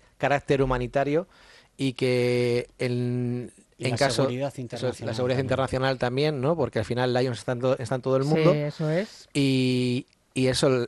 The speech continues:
Speaker 1: si hubiese un excedente de donaciones, que a día de hoy todavía no se ha,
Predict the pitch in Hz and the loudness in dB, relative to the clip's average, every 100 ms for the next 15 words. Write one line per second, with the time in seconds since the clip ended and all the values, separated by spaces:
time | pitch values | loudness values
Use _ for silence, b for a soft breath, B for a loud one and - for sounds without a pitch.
0 | _ - 123 131 131 143 139 143 139 139 | _ -6 0 2 2 0 0 0 0 2
1 | 135 131 131 - 160 135 113 - 123 120 | 2 2 0 2 0 0 -8 -10 -6 -2
2 | 117 117 135 127 135 127 135 131 123 131 | 0 0 2 2 2 2 2 0 -2 -4